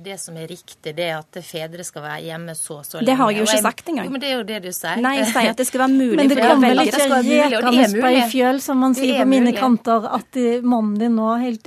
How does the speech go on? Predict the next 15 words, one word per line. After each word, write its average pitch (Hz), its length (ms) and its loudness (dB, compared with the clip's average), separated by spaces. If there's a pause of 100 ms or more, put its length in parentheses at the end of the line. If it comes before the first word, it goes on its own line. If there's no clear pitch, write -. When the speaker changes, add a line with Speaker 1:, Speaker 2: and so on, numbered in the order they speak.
Speaker 3:
uproblematisk, 220 640 -6
ingen 240 200 -2
diskuterer 220 560 -6
det, 233 340 -6
kan 240 140 -6
være 240 140 0
mange 240 300 -2
måneder 226 380 -2
hjemme 214 340 -2
uten 240 320 -8
at 208 140 -8
noen 220 260 -4
tenker 220 320 -8
at, - 160 -14
eh, 214 160 -4